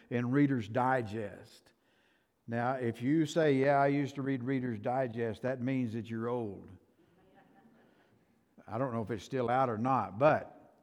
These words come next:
I do know this, that a lot of people, everybody read Reader's Digest at one time or another. And in Reader's Digest,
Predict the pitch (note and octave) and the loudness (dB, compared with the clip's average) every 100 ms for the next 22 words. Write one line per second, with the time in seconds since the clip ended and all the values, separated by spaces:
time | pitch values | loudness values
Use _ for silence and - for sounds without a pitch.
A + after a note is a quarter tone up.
0 | _ _ _ G#2+ A#2 C#3+ C#3+ B2+ B2 C#3+ | _ _ _ -6 0 2 2 0 0 2
1 | B2 A2 - C3 C3+ C3 C3 C3+ C3+ C#3+ | 0 -2 -4 -4 -4 -2 0 0 0 -4
2 | B2 C3+ A#2 C3+ C#3+ A#2+ G#2+ A2+ G#2+ G#2+ | -2 -8 -4 -4 -2 -4 -2 -6 -8 -8
3 | A2+ G#2+ F#2 A2 B2 C#3+ G#2 G2+ A#2 - | -8 -8 -6 -2 -2 -2 -6 -10 -12 -12
4 | G2+ A2 G#2+ A2 G#2 G2+ G2+ A#2 C3+ - | -10 -8 -10 -10 -10 -12 -10 -8 -8 -8
5 | - _ _ _ _ _ _ _ _ _ | -18 _ _ _ _ _ _ _ _ _
6 | _ _ _ _ - D3+ G3 G3 A#3+ D4 | _ _ _ _ -2 2 4 6 6 6
7 | A3+ B2+ - F#3 G3+ C3 C#3+ B2 A#2 - | 2 4 4 6 4 2 0 0 -4 -8
8 | - | -18